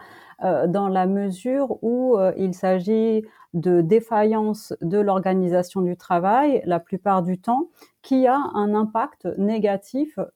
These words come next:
sur la santé, euh, des travailleurs. Ce sont donc des risques pour la santé mentale, mais aussi physique et sociale, qui sont issus de dysfonctionnements organisationnels et humains. Et ils peuvent,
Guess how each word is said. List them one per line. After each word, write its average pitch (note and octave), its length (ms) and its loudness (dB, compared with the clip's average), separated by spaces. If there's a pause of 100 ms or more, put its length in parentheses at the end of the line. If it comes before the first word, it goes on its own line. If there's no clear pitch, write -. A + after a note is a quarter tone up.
sur B3 720 -2
la F#3 240 0
santé, G3+ 480 -4 (400)
euh, - 120 -6
des A3+ 220 4
travailleurs. F#3 680 0 (440)
Ce - 160 -2
sont G3+ 200 0
donc G3 260 0
des E3+ 160 4
risques C#4+ 420 -2 (400)
pour A#3+ 180 -4
la G#3+ 140 4
santé G3 500 -2
mentale, F3+ 640 2
mais F#3 240 2
aussi G3 320 0
physique C4 760 0 (200)
et D4 120 6
sociale, A3 720 0
qui A3 160 0
sont D4 380 0
issus A#3 480 -2 (200)
de F#3 200 2
dysfonctionnements A3+ 1080 -2 (100)
organisationnels A3 1200 2 (440)
et C4+ 80 6
humains. G3 440 4 (280)
Et G#3+ 80 2
ils G3+ 180 2
peuvent, C#4+ 400 0